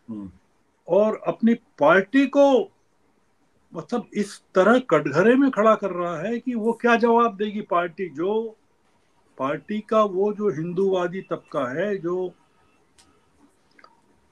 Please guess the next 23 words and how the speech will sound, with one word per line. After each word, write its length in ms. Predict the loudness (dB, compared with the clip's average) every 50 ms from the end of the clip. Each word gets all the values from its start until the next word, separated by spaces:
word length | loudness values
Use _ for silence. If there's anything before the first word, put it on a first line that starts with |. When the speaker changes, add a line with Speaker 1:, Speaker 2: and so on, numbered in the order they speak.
| _ _ _ _ _ _ _ _ _ -16
Speaker 2:
बांसवाड़ा 680 | -8 -2 2 4 4 4 4 2 2 2 2 2 2 0
में 120 | 0 -2 -4
उनके 280 | -4 -6 -4 -4 -4
भाषण 480 | -4 -4 -6 -6 -8 -4 -2 -2 -2 -2
के 140 | -2 -2 -2
बाद 400 | 0 2 2 2 2 0 -2 -6
उसको 240 | -10 -8 _ -8 -6
जगह 340 | -4 -4 -2 0 0 -2
जगह 260 | -2 -2 -2 -2 -2 -2
repeat 440 | -2 -6 -6 -2 0 0 0 0
करता 400 | -2 -2 -2 -2 -2 -2 -4 -2
रहा। 500 | -2 -2 -4 -4 -4 -4 -4 -4 -6 -8 _ _ _ _ _ _ _ _ _ _ _ _ _ -6
Speaker 1:
हम्म। 180 | -6 -6 -6 -8 -12 _ _ _ -20 _ _ -16 -16
Speaker 2:
देश 440 | -10 0 2 4 6 6 4 2 -2
के 520 | 0 6 8 10 10 10 10 6 4 -2 _ _ _ _ _ _ _ _ -20 _ _ _ _ _ _ _ _ _ _ _ _ -6
बीस 400 | 0 2 4 4 4 2 0 0
बाईस 400 | 2 4 4 6 4 4 2 -2
करोड़ 440 | _ 0 2 4 4 4 4 2
मुसलमानों 720 | 2 0 0 2 2 2 4 4 4 4 4 4 2 0
को 500 | 2 4 6 8 8 8 8 6 2 0 0
निशाने 480 | 0 2 4 4 4 6 6 4 2
पर 240 | 2 4 6 6 6
हर 400 | 6 6 4 4 4 4 2 -2